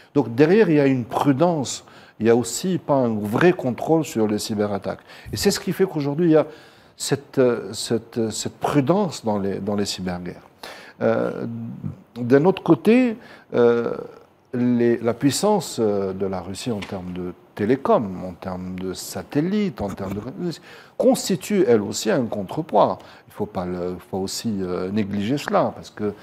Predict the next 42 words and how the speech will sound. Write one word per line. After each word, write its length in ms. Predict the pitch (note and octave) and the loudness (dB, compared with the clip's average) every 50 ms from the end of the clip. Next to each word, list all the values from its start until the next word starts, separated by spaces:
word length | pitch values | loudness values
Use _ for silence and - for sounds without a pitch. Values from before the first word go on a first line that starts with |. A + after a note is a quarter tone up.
| - - - _ - | -20 -20 -20 _ -14
dernièrement, 440 | F2+ F2+ F2+ F2 E2+ F#2 A2 B2 | -10 -10 -8 -8 -6 -2 -2 0
il 60 | G#2+ G2 | 0 0
y 20 | |
a 40 | F2+ | -2
beaucoup 300 | F2+ G#2 G#2 - - A2 | -4 -6 -6 -4 -4 -4
de 140 | F#2 F#2 F#2 | -4 -4 -6
gens 180 | E2+ G2+ A2+ | -6 -8 -8
qui 140 | G#2+ - - | -8 -8 -10
ont 80 | F2+ F2 | -10 -10
été 180 | F2 - G2+ | -8 -8 -8
déconnectés 560 | F#2 E2+ F#2+ F#2 - - F#2 F#2+ F2+ - - | -6 -6 -8 -8 -8 -8 -8 -8 -10 -10 -12
en 120 | F#2+ F2 F2 | -12 -12 -12
France 360 | - - A#2 A#2 G#2 - - - - - - - - _ - | -10 -6 -6 -6 -6 -8 -12 -18 -20 -20 -20 -20 -20 _ -10
d'un, 300 | F#2 F#2 F#2+ F#2+ F2+ F2+ | -8 -6 -4 -4 -4 -4
d'une, 240 | F2+ F#2+ G2 G2 G2 | -4 -4 -4 -6 -6
des 200 | G2+ F#2+ F#2+ G2 | -6 -4 -4 -4
missions 340 | F#2+ F#2+ F2+ - - G2 F#2 | -4 -4 -6 -8 -10 -12 -12
satellitaires, 800 | - - F#2 - A2+ B2 F3 G3+ - A#3 A3+ F3+ B2 - - - - - - - - - - | -12 -12 -8 -4 -2 0 0 0 2 0 0 0 0 -4 -6 -12 -16 -20 -20 -20 -18 -10 -4
euh, 460 | G#2 G#2 G2 F#2+ F#2+ G2 G2 G2 G2 | -2 0 0 2 2 0 0 0 -2
par 180 | F2 - G2+ F2+ | -2 -4 -6 -4
rapport 380 | F#2 F#2+ - - G#2+ F#2+ F2+ | -4 -6 -6 -4 -4 -4 -2
à 80 | F#2+ F#2 | -2 -4
une 100 | G2 F#2 | -4 -4
connectivité. 920 | - - G2 G2+ F#2+ - - B2 B2+ F3 F#3+ - G#3+ G3+ E3 B2+ A2 - | -4 -4 -4 -4 -4 -4 -4 -4 -2 -2 -2 2 4 4 4 4 2 0
Et 40 | G2+ | 0
là, 140 | G2 G#2 G2+ | 0 0 0
il 80 | G2 | -2
y 20 | G2 | -2
a 60 | G2 | -2
une 120 | G#2+ A2 | -4 -4
force 380 | A2 - - - - - - - | -6 -4 -2 -2 0 -2 -2 -4
de 120 | G2 G#2 | -4 -4
frappe 380 | F#2+ - - - G2+ F#2 - - | -4 -2 -4 -4 -4 -4 -6 -10
au 100 | F2+ F2 | -12 -10
niveau 260 | F2 F2 E2 F2 F2 | -10 -10 -10 -10 -10
de 100 | D#2 E2 | -10 -10
la 140 | E2+ E2+ E2+ | -10 -10 -10
Russie 280 | E2+ F#2 E2+ - - G2 | -10 -10 -12 -10 -10 -10
par 180 | - - F2 | -8 -8 -10
rapport 260 | E2 F2 - - - | -10 -10 -10 -10 -8
à 60 | - - | -8 -10
ça. 160 | - - | -12 -14